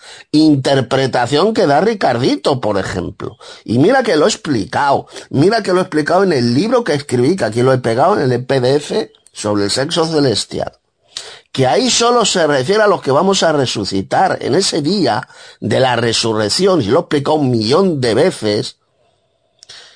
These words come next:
En el día de la resurrección no nos vamos a casar. En ese día, cuando resucitemos, en aquel día, no nos casaremos.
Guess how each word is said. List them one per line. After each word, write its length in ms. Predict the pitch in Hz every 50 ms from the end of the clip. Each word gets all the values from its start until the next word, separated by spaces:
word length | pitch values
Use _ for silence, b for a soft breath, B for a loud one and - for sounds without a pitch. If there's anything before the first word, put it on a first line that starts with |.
| B B B _ -
En 160 | - 135 135 139
el 100 | 139 147
día 160 | 190 233 247
de 80 | 269
la 100 | 254 247
resurrección 600 | 233 220 196 202 202 196 185 165 175 180 202 214
no 100 | 190 175
nos 200 | 180 214 247 226
vamos 340 | 180 147 151 202 233 233 -
a 140 | - 143 135
casar. 680 | - 87 92 - - 110 123 202 285 277 - - - _ _ _ _ _ _ _ _ _ -
En 160 | - 123 131
ese 300 | 180 247 254 - 254 214
día, 420 | 156 139 185 262 285 392 - 123 117
cuando 320 | - 131 139 143 135 135
resucitemos, 1000 | 131 127 123 117 - 117 110 - - 110 95 - - 190 262 285 240 165 110 -
en 120 | - 104 107
aquel 360 | 95 101 - - - 196 160
día, 420 | 160 202 240 254 220 - - _ _ _ _ _ _ B B B B B B B B
no 180 | - 123 143
nos 180 | 180 214 220 -
casaremos. 960 | - 165 139 127 - 107 85 90 127 202 349 285 240 - - - - -